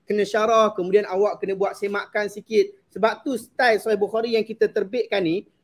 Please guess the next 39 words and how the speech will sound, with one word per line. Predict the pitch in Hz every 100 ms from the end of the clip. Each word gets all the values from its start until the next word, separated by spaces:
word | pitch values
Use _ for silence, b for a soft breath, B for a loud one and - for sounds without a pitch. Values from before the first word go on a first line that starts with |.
| _
dia | 135 160 240 269 262 196
ada | 208 190 240
nota | 233 226 - 226
kaki | 220 220 - 233
kat | 233 233
bawah | 233 262
tu, | 254 202
dia |
ada | 202 208
nota, | 220 233 254 190 117 - _
nota | 139 190 - 208
tulisan | 202 208 208 247 247
tu. | 254 147 _ _ _ _ _ _ 131
Hmm. | 147 139 113 95 _ _ _ _ _ _ _ _ _ _ _ _ _ _ _ _ _ _ _ _ _ -
Awak | 170 226
mungkin | 214 240 226
tunggu, | 233 233 226
uh, | 208 214
Muhammad | 220 220 240 220 240
Ridwan, | 269 240
awak | 233 233
mungkin | 233 233
tunggu | 226 240 240
yang | 233 233
sekejap | 208 208
lagi, | 226 208
yang | 214
umum | 226 233 214
sekejap | 208 202 185
lagi. | 175
Awak | 190
tunggu | 190 226
yang | 214 220
umum | 220
sekejap | 196 175 156
lagi. | 151 123 - _ _ _ _ _ _ _ _ _ _ _
Assalamualaikum | 131 - 196 202 202
Ustaz, | - 190
semoga | 175 196